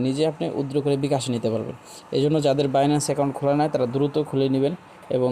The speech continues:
এখান থেকে আপনি কানেক্ট করতে পারেন। দুই দিন পরে এটা চালু হবে, ঠিক আছে? ভিডিওটা ভালো লাগলে, এ, লাইক,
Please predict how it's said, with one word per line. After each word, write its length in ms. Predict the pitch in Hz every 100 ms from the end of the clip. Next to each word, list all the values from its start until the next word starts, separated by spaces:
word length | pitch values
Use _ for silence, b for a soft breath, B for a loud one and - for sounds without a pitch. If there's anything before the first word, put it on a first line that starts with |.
| - 143
এখান 180 | 143 135
থেকে 120 | 139 131
আপনি 120 | 143 131
কানেক্ট 200 | 131 120
করতে 140 | 131 127
পারেন। 140 | 139 143
দুই 80 | 143 139
দিন 80 | 131
পরে 120 | 131 123
এটা 100 | 120 113
চালু 160 | 113 117
হবে, 140 | - - B B -
ঠিক 120 | - 147
আছে? 120 | 147 160 131
ভিডিওটা 320 | 135 143 139 123
ভালো 120 | 131 139
লাগলে, 220 | 131 135
এ, 500 | 151 - - - 127 127 131
লাইক, 180 | 131